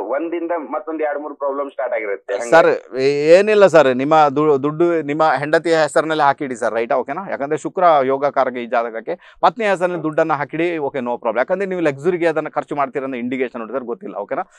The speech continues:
Speaker 2: ತುಂಬಾ, ತುಂಬಾ ಏನಾಗುತ್ತೆ, ಪುನ್-, ತುಂಬಾ ಮಾತೃ ಹೃದಯವನ್ನು ಇಟ್ಕೊಂಡಾಗ ದುಡ್ಡೆಲ್ಲ ಕಳ್ದೋಗುತ್ತೆ, ಓಕೆನಾ? ಸ್ವಲ್ಪ ಸ್ಟ್ರಿಕ್ಟ್ ಆಗಿರ್ಬೇಕಾಗುತ್ತೆ. ಪತ್ನಿಯ ಹೆಸರಿನಲ್ಲಿ ಹಾಕ್ಲಿಕ್ಕೆ ಪ್ರಯತ್ನ ಮಾಡಿ ಅಂತ ಹೇಳಿ ನೋಡೋಣ ಯಾವ ರೀತಿ. ಓ, ಅವ್-, ನೋಡಿ ನಿಮ್ಮ ಪತ್ನಿ ತುಂಬಾ ಸ್ಟ್ರಾಂಗ್ ಆಗಿರ್ತಾರೆ, ರೈಟಾ? ಬೇಕಾದ್ರೆ ಕೇಳಿ ನೋಡಿ,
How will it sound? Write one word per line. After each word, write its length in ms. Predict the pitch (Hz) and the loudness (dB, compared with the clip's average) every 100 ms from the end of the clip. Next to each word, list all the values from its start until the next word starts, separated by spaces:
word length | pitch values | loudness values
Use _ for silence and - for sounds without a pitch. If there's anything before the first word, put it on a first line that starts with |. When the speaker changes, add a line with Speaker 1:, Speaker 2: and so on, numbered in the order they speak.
| _ | _
Speaker 2:
ತುಂಬಾ, 460 | 170 196 202 185 151 | -6 -2 2 4 2
ತುಂಬಾ 260 | 160 175 185 | -2 -4 -2
ಏನಾಗುತ್ತೆ, 300 | 180 175 160 | -2 -2 -6
ಪುನ್-, 280 | 156 160 | -6 -10
ತುಂಬಾ 240 | 165 165 175 | -8 -4 -2
ಮಾತೃ 300 | 156 165 175 | 0 0 -2
ಹೃದಯವನ್ನು 360 | 170 160 160 | -2 0 -2
ಇಟ್ಕೊಂಡಾಗ 380 | 156 160 151 151 | -4 -6 -4 -4
ದುಡ್ಡೆಲ್ಲ 420 | 160 147 156 156 | -4 -4 -4 -4
ಕಳ್ದೋಗುತ್ತೆ, 580 | 151 131 123 120 104 98 | -2 -2 -2 -4 -6 -8
ಓಕೆನಾ? 220 | 110 160 | -8 -8
ಸ್ವಲ್ಪ 240 | 160 151 160 | -8 -6 -8
ಸ್ಟ್ರಿಕ್ಟ್ 320 | - - - | -10 -10 -4
ಆಗಿರ್ಬೇಕಾಗುತ್ತೆ. 920 | 131 120 113 113 110 107 165 - - - | -2 -2 -6 -4 -6 -4 -6 -6 -6 -2
ಪತ್ನಿಯ 280 | 175 214 | 0 0
ಹೆಸರಿನಲ್ಲಿ 380 | 196 170 165 151 | 0 0 0 0
ಹಾಕ್ಲಿಕ್ಕೆ 340 | 139 - 131 131 | -2 -2 -4 -2
ಪ್ರಯತ್ನ 280 | 123 123 | -2 -2
ಮಾಡಿ 200 | 123 120 | -2 -2
ಅಂತ 120 | 117 123 | -4 -4
ಹೇಳಿ 120 | 147 | 0
ನೋಡೋಣ 260 | 175 185 | 2 2
ಯಾವ 220 | 175 147 147 | 4 4 2
ರೀತಿ. 220 | 131 104 | -2 -4
ಓ, 120 | 127 | 0
ಅವ್-, 280 | 117 139 139 | 2 2 2
ನೋಡಿ 180 | 165 175 | -2 -2
ನಿಮ್ಮ 160 | 165 | -2
ಪತ್ನಿ 280 | 156 156 165 | -2 -4 -6
ತುಂಬಾ 180 | 156 151 | -6 -4
ಸ್ಟ್ರಾಂಗ್ 320 | - 139 143 | 0 0 0
ಆಗಿರ್ತಾರೆ, 380 | 139 131 127 127 | -2 -2 -2 -2
ರೈಟಾ? 180 | 135 135 | -2 -2
ಬೇಕಾದ್ರೆ 320 | 123 135 127 | -2 -4 -6
ಕೇಳಿ 240 | 147 147 | -4 -4
ನೋಡಿ, 140 | 139 | -6